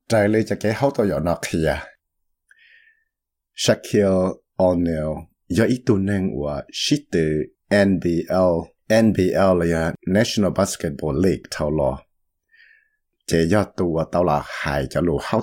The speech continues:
tàu nhỏ nó, cho nó lũ app, Pinbet app. Pinbet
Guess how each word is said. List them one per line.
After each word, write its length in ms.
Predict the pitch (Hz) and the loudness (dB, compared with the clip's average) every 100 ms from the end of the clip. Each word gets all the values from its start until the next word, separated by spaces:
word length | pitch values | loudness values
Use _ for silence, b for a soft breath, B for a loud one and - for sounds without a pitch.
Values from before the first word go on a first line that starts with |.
| - | -2
tàu 80 | 80 | -2
nhỏ 200 | 80 - | -2 -2
nó, 360 | 78 73 71 - | -4 -4 -6 -6
cho 100 | 73 | -2
nó 120 | 71 | 0
lũ 120 | 80 - | 0 0
app, 240 | 95 78 - _ - | 0 -2 -8 _ -10
Pinbet 520 | - 76 69 101 78 - - | -6 -4 -2 0 0 -2 -6
app. 240 | 76 - _ _ _ _ _ _ _ _ _ _ _ _ _ _ _ _ _ _ _ - | -6 -6 _ _ _ _ _ _ _ _ _ _ _ _ _ _ _ _ _ _ _ 0
Pinbet 300 | 120 123 127 | 4 4 2